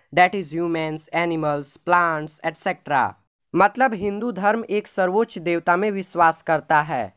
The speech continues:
जो कि हर जीवित वस्तु में है, जैसे मनुष्यों में, जानवरों में, पेड़ पौधों में इत्यादि। It allows its followers to worship the supreme God in any form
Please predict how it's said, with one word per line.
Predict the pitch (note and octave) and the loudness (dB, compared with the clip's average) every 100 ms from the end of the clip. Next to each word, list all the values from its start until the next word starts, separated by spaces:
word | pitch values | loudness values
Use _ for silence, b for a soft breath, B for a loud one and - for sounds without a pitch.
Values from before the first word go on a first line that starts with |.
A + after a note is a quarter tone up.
| _ - | _ -8
जो | C#3+ G#3 | 0 2
कि | A#3+ | 4
हर | F3+ A3 A#3+ | 6 4 4
जीवित | E3+ G3 G#3 F3+ | -2 -8 -8 0
वस्तु | F3+ E3+ F#3 F3 | 0 0 -6 -2
में | E3+ | -2
है, | E3+ C3+ | -2 -4
जैसे | D3+ E3 F#3 | -4 -4 -2
मनुष्यों | E3+ E3 E3 - F3 E3 | -2 -2 -4 -4 -2 0
में, | D#3 D3 | 0 -2
जानवरों | B2+ D3+ D#3 F3 F3+ E3+ | 2 2 2 0 -2 -2
में, | D#3 D3 b b - | -4 -6 b b -4
पेड़ | F#3 G3+ | -2 0
पौधों | - E3 D3+ D#3+ | 2 2 2 -2
में | D#3 D3+ D3 | -2 -2 -4
इत्यादि। | E3+ F3+ D#3+ C#3 A#2+ G2 _ _ _ | -4 4 4 4 -4 -12 _ _ _
It | A3+ C4 - | 4 4 4
allows | G#3 F#3+ G3+ G3+ - | 4 6 4 2 -4
its | F#3+ - - | -6 -8 -4
followers | F3 E3+ F3 F#3+ G#3+ - | 2 2 4 2 0 -4
to | F3+ | 2
worship | D#3 D#3+ - G#3 | 4 4 2 -2
the | F3 F3 | 0 -2
supreme | - D#3 D#3+ F#3+ F3+ | -6 -6 -4 -4 2
God | D3 D#3+ E3+ | 6 6 4
in | F#3 F#3 D3 | -4 -6 -4
any | E3 F#3+ G3+ | -2 -2 -2
form | F#3+ F3+ F#3 | 4 6 4